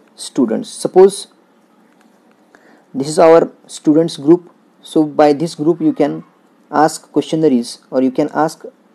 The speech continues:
question to the students directly from the Telegram application. There is need not required to create a Google form or et cetera or external application. You can directly ask from here.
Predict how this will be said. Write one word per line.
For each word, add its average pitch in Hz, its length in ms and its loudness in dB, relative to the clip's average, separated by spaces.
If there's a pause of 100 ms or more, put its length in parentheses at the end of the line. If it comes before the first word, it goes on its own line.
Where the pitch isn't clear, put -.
(280)
question 151 500 -2 (840)
to 170 80 -2
the 165 100 4
students 135 460 -4
directly 139 480 -2
from 135 220 -2
the 139 60 -4
Telegram 120 380 -2
application. 113 600 -10 (160)
There 139 120 -2
is 143 60 -4
need 143 160 -4
not 160 220 -2
required 139 480 -2
to 143 60 -6
create 135 420 -2
a - 20 -2
Google 127 280 -2
form 127 420 -2
or 123 160 0
et 117 100 -6
cetera 120 420 -4
or 123 140 -2
external 123 380 -4
application. 113 580 -8 (260)
You 123 100 -6
can 131 120 -4
directly 135 460 0
ask 123 280 -6
from 131 220 -6
here. 113 320 -6